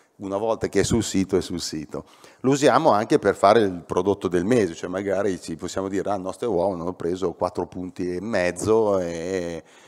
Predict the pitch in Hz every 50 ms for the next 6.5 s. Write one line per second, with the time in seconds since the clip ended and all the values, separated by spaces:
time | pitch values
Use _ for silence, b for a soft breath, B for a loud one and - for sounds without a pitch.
0 | b b - 80 80 - - 92 95 98 95 92 90 85 - 95 87 92 85 82
1 | - - 87 - - - 76 - 87 80 - 107 104 95 95 98 101 98 98 104
2 | 104 107 101 101 104 107 101 - 107 101 95 - 101 101 101 90 - 98 95 95
3 | 95 92 92 - - 85 85 85 85 - 76 76 - - - 71 69 69 73 -
4 | - 123 123 110 107 101 113 123 120 117 117 117 110 107 101 - 104 101 98 95
5 | 104 101 98 95 98 101 98 107 101 - - 101 95 95 92 90 85 82 - -
6 | 92 - 98 90 87 85 82 - 92 92